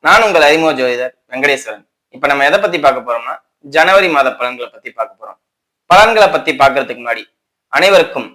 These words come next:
என் இனிய ஆங்கில புத்தாண்டு நல்வாழ்த்துக்கள். முதல்ல, எந்தெந்த கிரகங்கள் எப்பப்ப எந்தெந்த ராசியில இருந்து எங்க, எந்த ராசிக்கு பெயர்ச்சி ஆகுது அப்படிங்கிறத பார்ப்போம். சூரிய பகவானானவர் தனுசு ராசியில இருக்கிறார்.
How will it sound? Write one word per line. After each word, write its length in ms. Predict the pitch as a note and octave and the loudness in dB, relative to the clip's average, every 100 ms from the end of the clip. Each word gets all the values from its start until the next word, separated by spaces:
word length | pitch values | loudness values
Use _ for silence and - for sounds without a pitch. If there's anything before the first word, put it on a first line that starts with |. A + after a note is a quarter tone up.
| _ _ C3+ | _ _ -6
என் 160 | C#3 | -4
இனிய 300 | D3 E3+ F3+ E3+ E3+ - | -2 -2 0 -2 -4 -14
ஆங்கில 340 | - C#3+ E3 E3 | -2 0 2 -2
புத்தாண்டு 600 | - B2 - C3 C3 B2+ A#2+ | -2 -14 -4 -2 -2 -6 -6
நல்வாழ்த்துக்கள். 680 | B2 C3 B2 - G#2 - _ _ _ _ _ _ _ _ _ | -2 0 0 -4 -20 -20 _ _ _ _ _ _ _ _ _
முதல்ல, 240 | G#3 C4+ G#3+ C3+ | 2 6 4 4
எந்தெந்த 440 | E3+ B3 C4 A3 | 2 4 2 2
கிரகங்கள் 500 | D3+ F3 F#3 D#3+ B2+ _ | 4 4 4 0 -6 _
எப்பப்ப 560 | D#3 - G3 - C#3 | -4 0 -2 0 -2
எந்தெந்த 440 | C3+ D#3 F3+ F#3 D#3 | 0 -2 0 0 0
ராசியில 440 | C#3 A3+ D4 G3 | 4 4 4 -2
இருந்து 260 | D#3 D3+ D#3 | -4 -2 -4
எங்க, 440 | C#3+ D#3+ F3 D3+ | -2 -2 0 0
எந்த 260 | C3 D3+ E3 | -2 -2 2
ராசிக்கு 480 | D3+ D3+ C3 - A#2+ - | 2 2 -2 -10 -10 -6
பெயர்ச்சி 380 | D3+ D3+ - C#3 | -2 -2 0 0
ஆகுது 360 | B2 A#2 A2 - | 0 -2 -10 -4
அப்படிங்கிறத 500 | B2+ C3+ B2+ B2 A#2 | -2 -2 -4 -6 -6
பார்ப்போம். 340 | A2 - - _ _ - | -8 -10 -20 _ _ -8
சூரிய 340 | G3 G#3+ G#3+ | 0 2 4
பகவானானவர் 720 | C#3+ C#3+ D3 C#3 B2+ A#2 A2 _ _ _ _ | 2 2 2 0 -2 -6 -12 _ _ _ _
தனுசு 420 | C#3 D3+ G3 G3 | 0 2 2 0
ராசியில 440 | F#3+ D3 C#3+ C#3+ C3+ | 4 4 2 -2 -2
இருக்கிறார். 400 | B2+ - D3 | -2 -2 -2